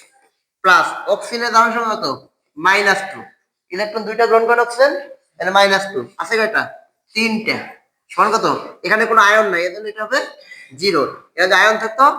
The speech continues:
তাহলে এখানে জিরো হইতো না, ঠিক আছে? প্লাস এ কত? দুই একে দুই, এক্স একে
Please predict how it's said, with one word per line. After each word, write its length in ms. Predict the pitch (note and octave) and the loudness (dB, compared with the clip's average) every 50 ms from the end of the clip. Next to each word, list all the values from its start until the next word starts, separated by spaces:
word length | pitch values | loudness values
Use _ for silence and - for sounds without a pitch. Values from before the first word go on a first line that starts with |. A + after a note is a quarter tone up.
| - - - | -6 -16 -16
তাহলে 200 | _ - F#3 G3 | _ -6 -6 -4
এখানে 180 | F#3+ G3+ F#3+ | -4 -4 -4
জিরো 200 | E3 F#3 G3 G#3+ A#3+ | -4 -4 -2 0 0
হইতো 200 | G3 E3 - E3+ D3 | 0 0 -4 -4 -2
না, 80 | C3+ C3+ | -2 -2
ঠিক 140 | C3+ E3 A3 | -2 -2 -4
আছে? 180 | A3+ A#3+ C#4 C#4+ C#4+ C#4 C#4 C#4+ - _ _ _ _ _ _ _ - - | 0 0 0 -2 -2 -4 -12 -20 -20 _ _ _ _ _ _ _ -2 2
প্লাস 200 | F3+ E3 D#3 - - - | 4 4 4 2 -2 -6
এ 40 | - | -2
কত? 160 | F3 G#3+ F#3 F#3 D#3 C#3 G#2+ - - | -2 0 2 2 -2 -2 -4 -10 -14
দুই 160 | C#3 D#3 F#3+ G#3 | -4 2 2 2
একে 200 | G#3 G#3+ A#3+ C4 D4 F#4 - - - - _ _ _ _ D3 | 4 4 4 2 2 2 -2 -12 -18 -20 _ _ _ _ _
দুই, 240 | D#3+ F3+ E3 D3 C3+ A2+ A2+ - _ _ _ _ _ _ - | -6 -4 -4 -4 -4 -6 -12 -20 _ _ _ _ _ _ -6
এক্স 180 | D#3 E3 D#3+ F#3+ | -6 -6 -2 -2
একে 200 | G#3+ - A3+ B3 | -2 2 4 4